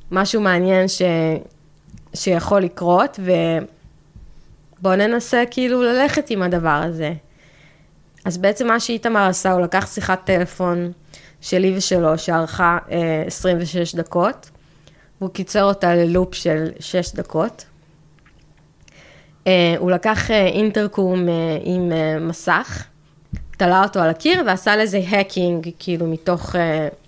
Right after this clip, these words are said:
מחשב, אה, שבעצם ב-, באינטרקום רואים, אה,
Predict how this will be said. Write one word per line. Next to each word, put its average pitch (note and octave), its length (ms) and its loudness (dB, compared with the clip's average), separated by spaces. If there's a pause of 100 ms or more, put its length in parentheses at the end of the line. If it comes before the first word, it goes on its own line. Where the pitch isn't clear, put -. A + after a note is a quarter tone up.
(300)
מחשב, G#3 480 0 (1040)
אה, F3 420 4
שבעצם G#3 640 0
ב-, E3+ 560 2
באינטרקום A#3 600 0
רואים, G3+ 400 2
אה, F#3 140 4